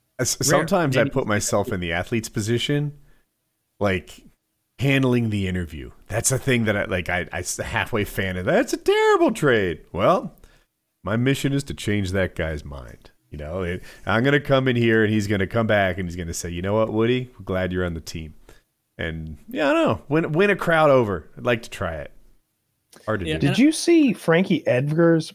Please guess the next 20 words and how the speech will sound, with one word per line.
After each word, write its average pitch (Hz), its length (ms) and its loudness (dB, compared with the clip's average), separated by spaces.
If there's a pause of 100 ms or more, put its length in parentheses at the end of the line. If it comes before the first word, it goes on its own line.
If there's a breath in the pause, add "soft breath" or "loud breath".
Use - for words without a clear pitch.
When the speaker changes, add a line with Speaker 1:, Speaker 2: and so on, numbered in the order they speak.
(120)
Speaker 3:
post-fight 139 800 2
interview, 143 560 2 (200)
or 143 160 6
at 135 80 0
least 156 180 0
an 127 120 0
image 143 380 2
of 151 220 2
him? 165 260 2 (800)
Speaker 1:
I 113 80 0
only 233 220 2
saw 139 480 4
his, 104 420 0
um, 82 480 -6
I - 140 -20
think - 100 -20
he 135 60 -4
Speaker 3:
Knockout? 135 400 2
Speaker 1:
made 143 100 0
an 107 120 -2